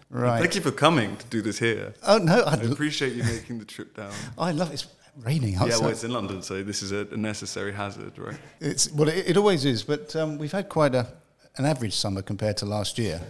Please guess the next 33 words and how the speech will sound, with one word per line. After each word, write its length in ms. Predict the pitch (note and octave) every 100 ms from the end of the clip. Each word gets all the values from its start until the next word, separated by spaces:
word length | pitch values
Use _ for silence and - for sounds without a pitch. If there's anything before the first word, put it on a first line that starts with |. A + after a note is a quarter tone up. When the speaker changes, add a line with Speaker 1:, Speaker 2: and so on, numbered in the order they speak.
| -
Speaker 2:
It 160 | G#2+ G#2+
could 100 | A2+
have 80 | G2+
been 140 | G2
much 240 | F#2+ - -
worse, 280 | - A2+ -
I 100 | -
agree. 200 | - A#2+ - -
Speaker 1:
Can 100 | G3+
I 120 | A#3+
just 200 | A3 E3
say, 220 | D#3 C3 A2
but 240 | A#2+ -
when 400 | D3+ D3+ C#3+ - _ _ _
I 280 | - B2+ B2
first 460 | - - E3 C#3+ -
got 180 | B2 B2
the 120 | A2
email 300 | G#2 G2+ F#2+
from 220 | - F2+
Tom, 400 | - A2+ D#2 D2 - _ -
I 80 | G#2+
looked 340 | G2+ B2+ - F#2+
at 220 | - -
Encoder. 560 | G2+ F2 - D2+ - -
I 60 |
must 240 | G#2+ G#2+ G2
admit 240 | G2 F#2+
I 60 | F#2+
was 200 | F2+ - _
unaware, 640 | A#2+ G#2+ G2 G2 E2 D#2+ - _ _ -
personally 420 | E3 D3+ - E2
unaware, 380 | D2+ D2+ D#2